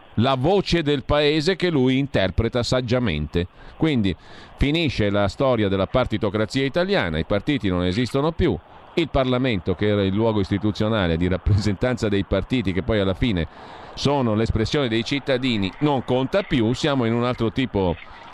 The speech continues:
di regime e la cosa alla fine va bene così, perché è il frutto della irrilevanza dei partiti per trenta anni, non hanno fatto le riforme,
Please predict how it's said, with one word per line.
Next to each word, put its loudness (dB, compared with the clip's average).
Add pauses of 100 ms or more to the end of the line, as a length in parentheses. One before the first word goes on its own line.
di 2
regime 0 (460)
e 2
la 4
cosa 2
alla 0
fine 0
va 0
bene 2
così, 0 (240)
perché 2
è -2
il 2
frutto 0
della 2
irrilevanza 2
dei 0
partiti 0
per 0
trenta 0
anni, 0
non 2
hanno 0
fatto -2
le 2
riforme, 0